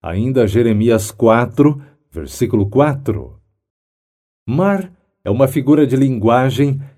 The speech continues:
que é usada para se referir a nações e povos. Apocalipse dezessete, versículo quinze. Sangue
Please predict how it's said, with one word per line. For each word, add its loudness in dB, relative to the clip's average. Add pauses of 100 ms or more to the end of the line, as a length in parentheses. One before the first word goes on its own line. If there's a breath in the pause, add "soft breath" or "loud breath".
que -2
é 2
usada 0
para 0
se -4
referir 0
a 2
nações -2
e 0
povos. 0 (440)
Apocalipse -2
dezessete, -2 (260 loud breath)
versículo -4
quinze. -6 (960)
Sangue -2